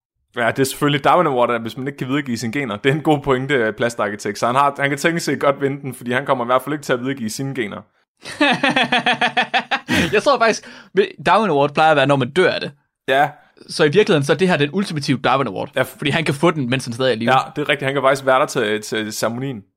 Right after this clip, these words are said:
Speaker 2: Til prisoverdelelsen.
Speaker 1: Ja. Sebastian, han skriver også, "Tænderne ser ret intakt ud på det første billede." Jamen, det passer også med, øhm, med det studie, tyskerne lavede, hvor, hvor de så, at, øh, tænderne faktisk ikke tog skade af, at de puttede, øhm, et sortkrudtskanonslag i munden på ham.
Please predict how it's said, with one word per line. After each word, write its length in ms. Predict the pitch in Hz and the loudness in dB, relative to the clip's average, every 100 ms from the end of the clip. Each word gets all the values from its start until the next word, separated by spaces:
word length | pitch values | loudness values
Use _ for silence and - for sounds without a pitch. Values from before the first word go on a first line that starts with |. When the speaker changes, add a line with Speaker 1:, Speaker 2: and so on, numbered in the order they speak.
| _ _ - | _ _ -12
Speaker 2:
Til 80 | 143 | -6
prisoverdelelsen. 720 | - 185 139 127 135 - 156 | -2 0 0 0 -2 -2 -2
Speaker 1:
Ja. 200 | 131 131 240 - 311 - _ 147 139 | 0 2 0 0 -4 -8 _ -10 -6
Sebastian, 440 | - 160 147 147 139 | -2 2 2 2 -2
han 100 | 135 | -2
skriver 220 | - 147 | 2 2
også, 140 | 151 | 2
"Tænderne 340 | - 202 131 107 | 0 -2 0 -4
ser 160 | 123 | 0
ret 120 | 120 | 0
intakt 320 | 139 135 131 156 | 0 -2 -2 -2
ud 100 | 135 | -6
på 80 | |
det 80 | 117 | -4
første 240 | 131 139 131 | -4 -4 -2
billede." 260 | 135 139 | 0 2
Jamen, 220 | 151 143 147 | 2 0 -2
det 100 | - | -2
passer 280 | 180 180 | -2 0
også 300 | 143 160 - | 0 -2 -6
med, 160 | 156 143 147 120 | -6 -4 -2 -2
øhm, 320 | 110 107 104 107 _ _ _ _ _ _ - | -2 -6 -10 -14 _ _ _ _ _ _ -6
med 120 | 120 | -4
det 160 | 143 | -2
studie, 360 | 139 190 170 139 | -4 -4 -4 -4
tyskerne 420 | - 180 - 123 | -4 -6 -4 -4
lavede, 280 | 110 117 139 | 0 -2 -2
hvor, 240 | 120 117 117 | -2 -2 -2
hvor 140 | 120 | -6
de 120 | 113 117 | -6 -6
så, 220 | - 151 | -4 -2
at, 80 | 107 107 | -2 -4
øh, 100 | 101 | -6
tænderne 300 | 160 139 95 | -6 -6 -4
faktisk 260 | 120 127 | -2 -2
ikke 120 | 139 | -6
tog 100 | 139 | -10
skade 360 | 127 131 127 135 | -8 -4 -2 0
af, 40 | 101 | -2
at 80 | |
de 40 | 104 | -6
puttede, 460 | - 113 101 95 | -14 -8 -6 -6
øhm, 340 | 95 95 95 104 _ _ _ _ _ | -8 -10 -14 -18 _ _ _ _ _
et 80 | 104 | -10
sortkrudtskanonslag 1300 | - 135 - 110 - 120 - 110 - 104 107 - 104 | -6 -6 -6 -12 -10 -10 -10 -10 -10 -12 -10 -6 -6
i 40 | |
munden 260 | 107 120 104 | -6 -10 -10
på 60 | 107 | -14
ham. 140 | 113 | -14